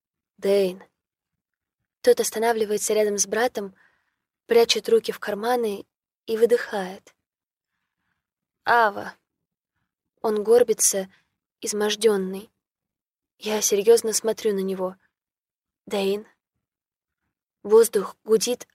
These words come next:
от напряжения, и Нокс часто дышит, вцепившись в мою ладонь. "Я бы ни за что тебя не тронул.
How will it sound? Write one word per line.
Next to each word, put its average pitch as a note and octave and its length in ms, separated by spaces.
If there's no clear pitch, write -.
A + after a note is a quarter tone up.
от G3+ 180
напряжения, G3 800
и G3+ 100
Нокс A#3 380
часто A3+ 380
дышит, A3+ 420
вцепившись - 680
в G#3 60
мою G#3 220
ладонь. G3 440
"Я G#3+ 240
бы F#3+ 160
ни F#3+ 200
за A3 140
что G3+ 300
тебя F3+ 260
не F#3+ 140
тронул. F#3 500